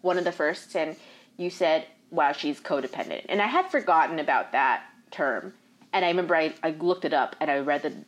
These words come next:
the, you know, description and I was like, "Holy shit, like, yes, everything is, like, codependency," you know? And the thing is, codependency and narcissism kind of go hand in hand. And so she just moved to this, you know, new country, and I think she couldn't cope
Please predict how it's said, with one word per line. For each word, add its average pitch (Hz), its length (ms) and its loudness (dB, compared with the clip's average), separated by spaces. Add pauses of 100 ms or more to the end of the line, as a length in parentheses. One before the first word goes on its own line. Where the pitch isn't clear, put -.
(140)
the, 139 300 0
you - 80 -10
know, 82 100 -10
description 285 540 -2
and 165 80 -2
I 160 80 2
was 160 100 -6
like, 160 140 -6
"Holy 165 280 -2
shit, 190 280 0
like, 151 140 0 (100)
yes, 151 260 -4
everything 160 520 0 (120)
is, - 200 -8 (300)
like, - 120 -14
codependency," 131 840 -4
you 87 80 -10
know? 98 200 -6 (560)
And 226 180 2 (120)
the 240 80 6
thing 311 180 4
is, 247 80 2
codependency 311 540 4
and 254 120 2
narcissism 208 500 0
kind 190 200 0
of 170 60 -2
go 180 100 4
hand 156 220 -2
in 135 80 -4
hand. 214 520 2
And 185 160 0 (420)
so - 300 6 (840)
she 392 320 4
just 381 160 2
moved 254 240 4
to 240 80 -4
this, 196 180 -2 (180)
you 175 120 0
know, 156 80 0
new 190 220 6
country, 185 680 -2
and 160 340 0 (480)
I 196 100 4
think 214 180 0
she 226 100 2
couldn't 262 400 -2
cope 175 400 0